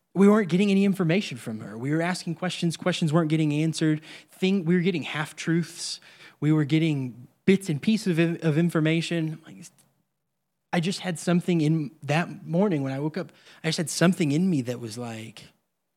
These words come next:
"Something's not right." Well, the Lord began to talk to me, to deal with me about this. And I kept, I probably said it a thousand times to multiple different people.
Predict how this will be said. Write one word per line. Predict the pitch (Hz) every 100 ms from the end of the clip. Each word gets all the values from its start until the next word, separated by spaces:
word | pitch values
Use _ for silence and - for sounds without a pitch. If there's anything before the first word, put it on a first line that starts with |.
| _ _ _ _ _
"Something's | - 147 147 120
not | 120 117
right." | 117 147 139 _ _ _ _
Well, | 190
the | 180
Lord | 202 240
began | 160 143 135 131
to | 131
talk | 139 185 -
to | 123
me, | 117 110 147 _
to | -
deal | 120 147
with | 180 151
me | 123
about | 107 104 -
this. | - - - - _ _ _ -
And | 151 165 165 156 135 - -
I | 190
kept, | - 208 -
I | 170
probably | 190 185 131
said | - 165
it | 143 -
a | -
thousand | - 131 143 135
times | 131 131 127 110 120 -
to | - 131 120 117 113 104 - -
multiple | 143 202 202 165
different | 202 151 143
people. | - 160 127 113